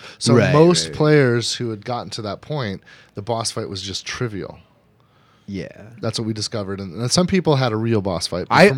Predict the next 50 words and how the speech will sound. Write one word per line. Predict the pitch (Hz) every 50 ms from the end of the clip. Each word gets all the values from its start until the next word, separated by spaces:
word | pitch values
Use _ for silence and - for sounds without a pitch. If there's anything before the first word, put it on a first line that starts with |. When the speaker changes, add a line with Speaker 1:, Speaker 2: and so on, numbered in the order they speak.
| 135 151
Speaker 1:
most | 196 226
Speaker 2:
would | 247 208
rather | 208 190 180 175 170
it | 160 131
be | 151 147
too | - - - 147 139
easy | 127 120 104 117
than | 110 104 101 95
too | - - 104 92
hard. | 82 80 76 69 71 80 -
Speaker 1:
But | 143 151 - -
when, | 156 160 170
Speaker 2:
Like | 175 160
Speaker 1:
when | 156 165 165
it, | 170 -
when | 160 160 165
you | 175 202
can | - 214 185 139
two-shot | - - - 160 160 - - 165 160 160 -
the | - 113
end | 120 127 139 139
boss, | 143 160 160 160 156 - - - - - -
like, | - - 226 214 196 -
Speaker 2:
<laughs> | - 277 220 151 143 -
Speaker 1:
like, | -
when | 165 170 180
it | 208 196
was | 208 160 - - - - - - -
trivially | - - - - - 147 147 151 143 160 170 175 175 175 180 185
easy, | 185 180 185 190 196 180 175 190 196 196 190
that | 160 151 143 120
was, | 127 135 139 135
it's | - 139 131 -
just | 147 131 -
like, | 139 117 -
what, | 131 - 123
that, | 123 113 113 - -
that's | 104 101 101 - 120
it. | 131 151 -
Like, | 131 123 - 131
you | 131
go, | 117 147 160 165 147 - - - - _
all | - 143 156
this | 175 175 -
pomp | - - 156 147 135
and | 139 131
circumstance, | - - 160 156 160 156 143 - 160 151 151 139
there's | - 131 117 110
a | 101
scene, | - - - 165 160 160 160 156 151 151 147 147 147